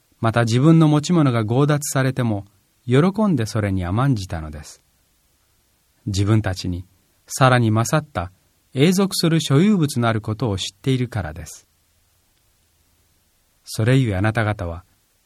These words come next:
はばかりのない言葉で語る態度を捨ててはなりません。それには当然与えられる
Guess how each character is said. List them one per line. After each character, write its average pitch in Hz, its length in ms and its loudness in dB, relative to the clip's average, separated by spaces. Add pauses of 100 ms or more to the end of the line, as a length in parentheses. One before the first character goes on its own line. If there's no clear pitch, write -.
は - 180 -6
ば 151 140 2
か 180 100 0
り 180 80 0
の 170 140 0
な 156 120 0
い 113 100 -4
言 107 200 -6
葉 95 120 -2
で 95 120 -4
語 - 260 -4
る 117 120 0
態 113 240 -2
度 98 120 -4
を 98 60 -4
捨 - 180 0
て 139 40 0
て 160 100 -2
は 135 120 -2
な 92 120 -2
り 87 100 -4
ま 85 120 -8
せ - 160 -12
ん。 78 120 -14 (1040)
そ - 160 -4
れ 104 120 2
に 101 100 2
は 92 100 -4
当 143 220 2
然 143 280 2
与 127 240 0
え 123 40 -2
ら 117 100 2
れ 113 100 -2
る 113 180 -4